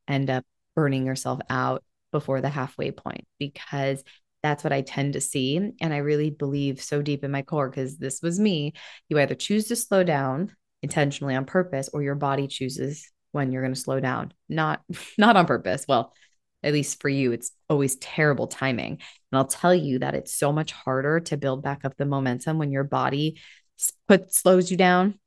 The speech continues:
versus when you are really intentional about how you use your energy, how you use your time. So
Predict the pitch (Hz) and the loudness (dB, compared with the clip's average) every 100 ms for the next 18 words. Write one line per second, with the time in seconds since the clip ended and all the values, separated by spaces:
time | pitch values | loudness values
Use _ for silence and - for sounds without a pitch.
0 | _ 151 143 143 151 143 151 139 143 139 | _ 0 2 4 2 2 0 0 0 -2
1 | 139 139 143 143 143 139 135 139 - 131 | -2 0 2 2 0 0 -2 -4 -4 -2
2 | 127 - 139 147 - 143 143 127 135 - | 0 0 -2 -2 0 -2 -2 -4 -4 -4
3 | - _ _ - 143 143 135 131 143 - | -8 _ _ -8 -6 -6 -6 -4 -4 -4
4 | 135 139 139 139 135 143 143 143 131 139 | -6 -6 -8 -8 -10 -8 -6 -4 -4 -6
5 | 139 135 - 135 147 175 - _ _ _ | -6 -6 -2 0 0 -4 -10 _ _ _
6 | _ _ _ - - 151 143 | _ _ _ -6 0 2 2